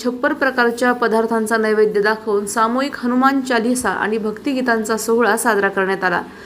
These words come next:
श्रद्धेचा महासागर उसळला होता. छोट्या मुलांपासून ते वृद्धांपर्यंत सर्वजण भजन आणि प्रसादात सहभागी झाले. शेवटी पंचमंडळांच्या वतीने सर्व भक्तांना महाप्रसादाचं वाटप करण्यात आलं. पुढील वर्षी आणखी भव्य सोहळ्याची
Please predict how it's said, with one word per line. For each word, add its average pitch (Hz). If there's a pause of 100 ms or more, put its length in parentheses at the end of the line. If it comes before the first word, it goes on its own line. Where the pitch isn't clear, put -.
(300)
श्रद्धेचा 269
महासागर 254
उसळला 220
होता. 196 (440)
छोट्या 220
मुलांपासून 214
ते 240
वृद्धांपर्यंत 240
सर्वजण 240 (340)
भजन 247
आणि 285
प्रसादात 226
सहभागी 208
झाले. 190 (400)
शेवटी 220
पंचमंडळांच्या 226
वतीने 208
सर्व 247
भक्तांना 220
महाप्रसादाचं 233
वाटप 208
करण्यात 190
आलं. 185 (480)
पुढील 220
वर्षी 226
आणखी 233
भव्य 254
सोहळ्याची 247